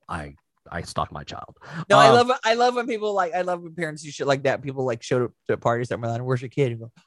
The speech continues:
Speaker 2: "Oh, shit." You know? <laughs>
Speaker 1: Dude, the best
Speaker 2: I don't
Speaker 1: thing you
Speaker 2: know.
Speaker 1: could do
Speaker 2: <laughs> Yeah.
Speaker 1: i-, is make friends w-, with,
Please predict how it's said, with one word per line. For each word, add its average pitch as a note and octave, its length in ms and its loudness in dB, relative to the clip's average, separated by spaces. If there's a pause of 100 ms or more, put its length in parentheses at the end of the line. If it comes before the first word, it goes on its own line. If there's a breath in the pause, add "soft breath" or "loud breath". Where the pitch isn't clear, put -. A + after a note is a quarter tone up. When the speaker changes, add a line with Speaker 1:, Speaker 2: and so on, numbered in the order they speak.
(120)
Speaker 2:
"Oh, F#3+ 40 -6
shit." - 320 -8 (180)
You - 80 -6
know? D3 80 6
<laughs> - 1500 0
Speaker 1:
Dude, C#3+ 400 6
the B2 100 2
best D3 220 6
Speaker 2:
I - 20 6
don't D3+ 120 6
Speaker 1:
thing A3+ 100 6
you B3 40 6
Speaker 2:
know. F#3 40 4
Speaker 1:
could D#3+ 140 2
do E3 120 4 (140)
Speaker 2:
<laughs> - 100 -2
Yeah. B2 100 6
Speaker 1:
i-, B2+ 100 2
is B2 260 0
make C3 240 2
friends B2 480 -2
w-, A2 280 -10
with, G2 280 0